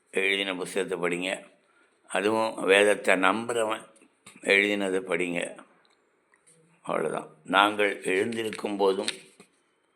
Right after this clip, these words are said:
உட்காரும் போதும், நிற்கும் போதும், வலது கால் இடது கால்களால் நடந்து செல்லும் போதும் தடுமாறி பூமியில் விழாமல் இருக்க வேண்டும். கம்பீரமான மந்திரம்.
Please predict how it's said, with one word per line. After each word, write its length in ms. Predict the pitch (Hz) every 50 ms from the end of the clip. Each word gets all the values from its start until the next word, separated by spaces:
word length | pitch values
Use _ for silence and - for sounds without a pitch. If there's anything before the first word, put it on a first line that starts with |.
| _ _ _ _ _ _ _ _ _ _ _ _ _
உட்காரும் 640 | - 92 92 - - - 113 110 107 107 107 104 104
போதும், 480 | 104 104 101 101 107 104 - - - _ _ _ _ - - - _ _ _ _ _ _ _ _
நிற்கும் 460 | - 95 98 101 101 - - 113 107 107
போதும், 460 | 104 101 101 101 104 104 101 - - - _ _ _ _ _ _ _ _ _ _ _ _ _
வலது 380 | - 90 95 101 110 110 110 110
கால் 360 | 101 113 107 110 110 110 98
இடது 340 | 92 95 98 104 110 113 107
கால்களால் 600 | - 107 104 101 101 92 98 101 101 98 98 92
நடந்து 440 | 87 92 92 95 107 107 110 110 104
செல்லும் 400 | - 101 95 98 104 101 101 98
போதும் 460 | 98 98 98 98 104 98 - - _ _ _ _ _ _ _ _ _ -
தடுமாறி 640 | 92 95 101 113 110 110 110 113 113 113 110 95
பூமியில் 440 | 90 101 104 107 107 104 104 104 104
விழாமல் 540 | 92 95 92 95 101 104 107 107 107 107 104
இருக்க 360 | 101 95 98 101 - - 104
வேண்டும். 680 | 95 92 95 95 92 90 90 98 95 92 - - - _ _ - _ _ _ _ _ _ _ _ _ _ _ _ _ _ _ _ _ _ _ _ _ _ _ _ _ _ _
கம்பீரமான 760 | - 90 95 98 95 101 104 104 101 98 98 98 98 98 101
மந்திரம். 480 | 98 90 87 87 85 85 87 - -